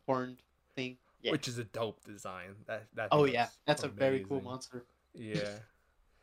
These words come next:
Speaker 2: Um, House of Wax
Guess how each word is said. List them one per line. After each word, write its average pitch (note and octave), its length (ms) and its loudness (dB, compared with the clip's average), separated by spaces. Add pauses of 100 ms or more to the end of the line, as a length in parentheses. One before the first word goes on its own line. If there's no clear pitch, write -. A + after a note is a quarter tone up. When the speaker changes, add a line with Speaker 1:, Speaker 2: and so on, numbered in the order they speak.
(360)
Speaker 2:
Um, A#2+ 680 -4 (760)
House - 460 0
of C#3+ 160 0
Wax A#2 680 -4